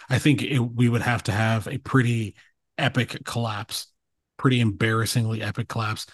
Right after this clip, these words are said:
Again, not off to the best start <laughs> in history, but we would need to have a pretty epic collapse, um, to see Vanny get walked. I think there are a few things in the world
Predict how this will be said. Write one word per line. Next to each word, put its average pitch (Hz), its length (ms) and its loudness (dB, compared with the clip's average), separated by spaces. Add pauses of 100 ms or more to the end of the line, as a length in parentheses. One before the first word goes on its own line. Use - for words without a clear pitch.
(240)
Again, 127 540 2
not 120 260 4
off 120 220 4
to - 120 2
the 110 80 4
best 113 260 2
start - 440 2
<laughs> - 40 -20
in 123 240 4
history, 98 500 -2 (460)
but 127 60 0
we 117 160 4
would 117 140 4
need 113 180 4
to 117 60 -2
have 113 120 -4
a 107 60 -6
pretty 120 320 2
epic 120 260 0
collapse, 107 640 -4 (320)
um, 107 560 -6 (280)
to - 100 -4
see 120 200 -2
Vanny 104 320 -2
get 98 140 -6
walked. 104 420 -8 (360)
I 123 60 -2
think 113 240 0
there 113 140 0
are 107 60 -2
a 98 60 -4
few 123 320 0
things 120 360 2
in 110 80 2
the 104 60 2
world 107 540 -2